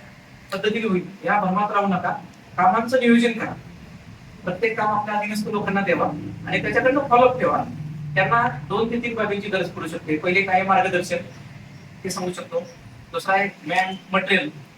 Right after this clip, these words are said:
उदाहरणार्थ तुम्हाला मुरुम टाकायचा आहे, स्टिचिंग करायची, तर तेव्हा तुम्हाला मटेरियल लागेल, काही ठिकाणी तुम्हाला मॅनपॉवर लागेल, बंदोबस्ताचा प्लॅन असेल, इन्फ्रास्ट्रक्चर असेल,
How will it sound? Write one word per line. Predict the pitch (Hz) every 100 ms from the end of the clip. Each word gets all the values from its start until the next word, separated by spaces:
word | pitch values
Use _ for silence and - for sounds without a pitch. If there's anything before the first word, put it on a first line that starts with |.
| - 147 165
उदाहरणार्थ | 185 180 - 185
तुम्हाला | 185 185
मुरुम | 180 190
टाकायचा | 190 180 175 180
आहे, | 180
स्टिचिंग | - 190 190
करायची, | 185 180 - 185 196 - - 170
तर |
तेव्हा | 175 185
तुम्हाला | 185 190 196
मटेरियल | 214 233 220
लागेल, | 190 165 185 - - -
काही | 175 185
ठिकाणी | 185 202
तुम्हाला | 202 214 214
मॅनपॉवर | 220 226 214
लागेल, | 175 156 156 - -
बंदोबस्ताचा | 156 165 175 170 170
प्लॅन | 170 165
असेल, | 160 160 160 165
इन्फ्रास्ट्रक्चर | 156 170 175 170 170
असेल, | 156 - - -